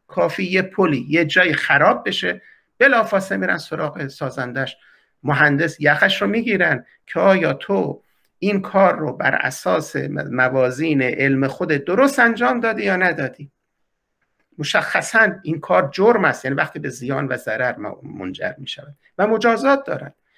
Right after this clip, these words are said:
این امر در رشته‌های مانند پزشکی و مهندسی به دقت رعایت می‌شود. تفاوت علوم دینی با دیگر علوم چیست؟ که در علوم دینی تخصص، در علوم غیر دینی تخصص شرط است،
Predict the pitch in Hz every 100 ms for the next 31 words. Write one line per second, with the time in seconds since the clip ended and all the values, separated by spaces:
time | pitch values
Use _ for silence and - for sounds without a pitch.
0 | _ - 196 233 - 190 160 143 135 139
1 | - 160 190 185 143 175 180 - - 131
2 | 156 - 202 - _ _ - _ _ _
3 | - 165 233 185 170 156 156 - 208 196
4 | 180 175 202 - 262 254 226 214 226 214
5 | 190 151 - 156 - _ _ _ _ _
6 | _ _ _ _ _ _ _ _ - 208
7 | 220 208 220 220 190 180 160 151 147 196
8 | 190 143 139 139 131 143 147 170 - -
9 | 151 - - _ - - - 160 175 180
10 | 180 240 214 196 151 151 156 - _ _
11 | - - - 147 - - 156 - - -
12 | _ - 147 - 156 196 165 127 110 -
13 | - 139 123 143 135 127 127 127 160 -
14 | - - - 131 - - 165 - - -
15 | 214 240 240 165 143 -